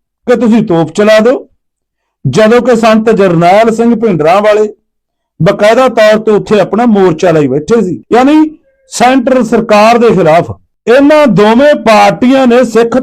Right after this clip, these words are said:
ਧਰਮ ਨੂੰ ਉਜਾੜਿਆ, ਬੇਅਦਬੀਆਂ ਕੀਤੀਆਂ, ਔਰ ਇਹ ਕਿਹੜੇ ਨਾਂ ਤੇ ਪ-,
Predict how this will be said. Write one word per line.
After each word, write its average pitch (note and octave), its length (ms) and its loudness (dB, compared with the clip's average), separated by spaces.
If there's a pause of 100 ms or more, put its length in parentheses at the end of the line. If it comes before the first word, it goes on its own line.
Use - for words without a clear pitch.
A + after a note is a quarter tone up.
ਧਰਮ F#3+ 280 0
ਨੂੰ A3+ 200 0 (280)
ਉਜਾੜਿਆ, F#3 600 2 (720)
ਬੇਅਦਬੀਆਂ F#3+ 680 0
ਕੀਤੀਆਂ, A3+ 480 -2 (880)
ਔਰ C4 180 2
ਇਹ D4+ 160 2
ਕਿਹੜੇ C4+ 320 2
ਨਾਂ A3+ 260 2
ਤੇ B3 160 0
ਪ-, B3+ 120 -6